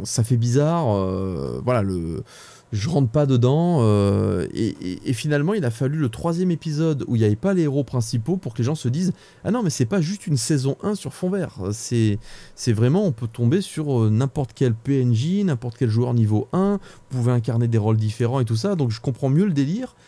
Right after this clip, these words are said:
Et finalement, ça m'amuse et, et j'ai plein, plein de commentaires de gens qui finalement ont trouvé ça plutôt fun. Donc je vais me nourrir de vos retours.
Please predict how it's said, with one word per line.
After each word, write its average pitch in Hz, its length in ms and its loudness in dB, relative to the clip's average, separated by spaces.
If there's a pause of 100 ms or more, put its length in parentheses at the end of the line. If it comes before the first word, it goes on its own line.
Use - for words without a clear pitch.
(200)
Et 117 40 -2
finalement, 131 340 0
ça 190 200 -2
m'amuse 147 460 0
et, 110 280 2 (320)
et 110 80 2
j'ai 110 120 2
plein, 220 300 -2
plein 202 160 -2
de 190 80 -4
commentaires 143 480 -2
de 120 100 0
gens 147 200 0
qui - 160 -12
finalement 110 340 -4
ont 165 60 -4
trouvé 104 220 -4
ça 147 160 -6
plutôt - 260 -6
fun. 185 220 0 (440)
Donc 127 140 4
je 120 80 2
vais 156 100 4
me 151 100 6
nourrir 190 440 4
de 147 80 0
vos 143 180 -2
retours. 135 460 -4